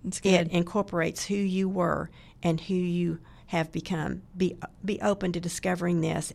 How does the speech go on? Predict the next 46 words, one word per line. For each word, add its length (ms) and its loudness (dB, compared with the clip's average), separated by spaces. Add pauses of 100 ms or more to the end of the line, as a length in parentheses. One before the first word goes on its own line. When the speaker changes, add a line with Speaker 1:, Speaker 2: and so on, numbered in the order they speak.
Speaker 2:
and 200 -2
integrating 580 -2
these 180 -4
various 320 -2
parts 340 -8
of 100 -8
your 120 -6
life 340 -4
that, 140 -6 (680)
you 120 0
know, 120 2
once 300 -2
you 60 0
pass 260 -2
through 160 -4
divorce 400 -4
and 80 -4
get 80 -2
on 100 0
the 100 -2
other 140 -6
t-, 160 -8 (160)
other 220 -2
side, 500 -6 (340)
you're 120 -4
not 180 -8
the 80 -14
same. 320 -6 (320)
Speaker 1:
No. 320 0 (640)
Speaker 2:
You're 140 2
not. 220 2 (160)
So 280 -2
this 240 -4
is 80 -6
a 40 -4
great 300 -2
book 240 -2
on 100 0
transition, 520 -4
and 180 2
there's 160 0
other 160 0
points 320 -4
as 140 -6
well, 240 -4
but 240 -4